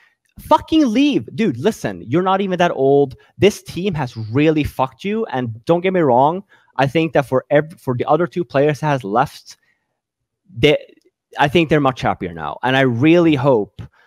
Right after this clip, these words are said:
that Get Right leaves. Uh, like, listen, you don't owe N I P anything, Get Right. You know what I mean? Like, you don't owe them any, anything. If anything, they owe you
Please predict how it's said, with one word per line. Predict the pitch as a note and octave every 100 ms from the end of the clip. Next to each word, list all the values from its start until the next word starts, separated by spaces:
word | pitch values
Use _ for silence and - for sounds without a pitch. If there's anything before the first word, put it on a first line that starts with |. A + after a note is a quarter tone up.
| _ _ _
that | C3+ A#2+ -
Get | C3+ C3
Right | D3 C#3+ A#2+
leaves. | A2+ A#2 C3 C#3 - - - _
Uh, | A#2+ A2+ A2+ - - C3+
like, | C3 B2+
listen, | D#3+ D#3+ A#2 F#2+
you | B2 D3
don't | D3 E3 E3 -
owe | C3 B2+ C3 A#2 A#2 - _
N | B2
I | A2+
P | - A2+
anything, | G2+ E2+ E2+
Get | E2 -
Right. | E2+ - _
You | - B2
know |
what | B2+ B2+
I |
mean? | A#2+ C#3
Like, | D3 A2+ G#2 _ _ _ _ _ _
you | D3+
don't | F3+
owe | F3 E3
them | B2+
any, | A#2+ A#2
anything. | A#2 F2+ - - -
If | B2 B2
anything, | E3+ C3+ A#2+
they | A2+
owe | A#2 C3+
you | D3 C#3 C3+ C3